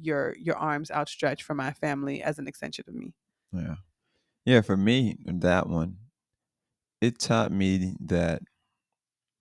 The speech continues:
Speaker 2: um, everybody's experiences are different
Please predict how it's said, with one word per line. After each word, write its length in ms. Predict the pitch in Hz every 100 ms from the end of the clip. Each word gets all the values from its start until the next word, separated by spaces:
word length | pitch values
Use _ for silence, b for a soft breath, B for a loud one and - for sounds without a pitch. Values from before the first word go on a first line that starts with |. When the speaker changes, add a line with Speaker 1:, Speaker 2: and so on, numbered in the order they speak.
| _ _ _ _ _ _ _ _ _ _ _ _ _ _ _ _ -
Speaker 2:
um, 640 | 67 82 82 - - - - _ _ _ -
everybody's 880 | 113 117 101 98 90 87 87 - - - _ _ _ _ _ _ _ _ _ _ _ _ _ _ _ _ _ _ _ _ _ _ _
experiences 920 | - - - 95 95 98 - 110 110 131
are 140 | - 85
different 480 | 82 90 101 117